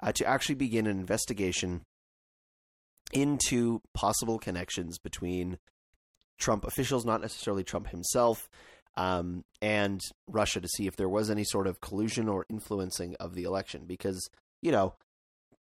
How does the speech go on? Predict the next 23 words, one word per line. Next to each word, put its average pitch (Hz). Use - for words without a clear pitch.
people 127
kinda 120
wanna 107
know 107
this 92
shit. -
Now, 107
something 156
very 151
important 143
to 123
note 113
right 104
now 95
is 92
that -
this 101
is 117
only 104
a 92
special -
prosecutor. -
So 82